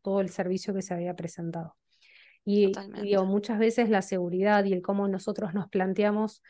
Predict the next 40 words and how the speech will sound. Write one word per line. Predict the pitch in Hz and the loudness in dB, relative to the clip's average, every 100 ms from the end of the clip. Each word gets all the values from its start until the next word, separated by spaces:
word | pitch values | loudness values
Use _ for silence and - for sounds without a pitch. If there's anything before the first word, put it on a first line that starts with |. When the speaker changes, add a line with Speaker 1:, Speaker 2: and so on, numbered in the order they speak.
| _ _ | _ _
Speaker 1:
frente | - 196 196 | 0 0 2
al | 196 | 0
cliente | 196 202 208 220 226 | 2 2 4 2 0
también | 226 190 196 | -2 -2 0
hace | 196 196 202 | -2 -2 -4
que | 180 | -4
obtengamos | - 185 185 196 202 208 - | -4 -2 0 0 0 -2 -2
un | 220 | 2
resultado | 208 202 185 175 190 | 2 2 0 2 2
distinto. | 185 196 185 | 0 -4 -2
Ella | 208 220 | -2 -2
me | 208 | -2
decía, | 202 | -2
"No, | 220 240 | 0 0
yo | 240 | -2
este | 233 | 0
dinero | 247 226 220 | 2 2 2
ya | 226 220 | 2 2
lo | 208 | 2
perdí, | 185 190 190 240 262 254 - - - _ | 2 0 0 2 2 -2 -6 -20 -20 _
ya | - 208 | -2 0
hace | 208 | 0
tiempo, | 180 220 233 240 240 226 | 0 4 4 4 2 2
no | 208 | 4
lo | 202 190 | 2 2
cobro". | 214 226 233 226 226 | 2 4 4 2 0
Bueno, | 269 208 170 - | -2 -2 -6 -8
perdido | - 190 233 240 | -4 0 2 4
Speaker 2:
Yo | |
Speaker 1:
por | 226 | 4
Speaker 2:
creo | 247 240 | 4 4
que | 220 | 4
es | 226 | 2
Speaker 1:
perdido. | |
Speaker 2:
clave, | 262 190 175 175 - _ _ - - | 6 6 6 2 -4 _ _ -20 -6
es | 208 - | -6 0
clave. | 202 190 185 196 _ - | 2 2 0 -10 _ -12
Yo | - | -10
creo | 240 240 | -8 -2
que | 202 185 - | 2 2 2